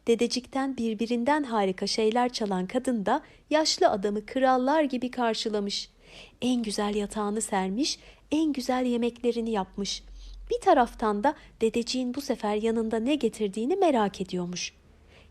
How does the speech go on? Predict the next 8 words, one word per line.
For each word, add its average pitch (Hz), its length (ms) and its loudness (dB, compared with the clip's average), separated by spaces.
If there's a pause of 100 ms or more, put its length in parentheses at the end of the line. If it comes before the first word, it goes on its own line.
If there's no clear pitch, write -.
Yemek 247 380 4
bitince 247 560 -2 (200)
dedecik 247 480 0
flütü 277 340 2
çıkarmış 196 720 0 (260)
ve 466 120 6
çalmaya 311 540 6
başlamış. 202 600 -2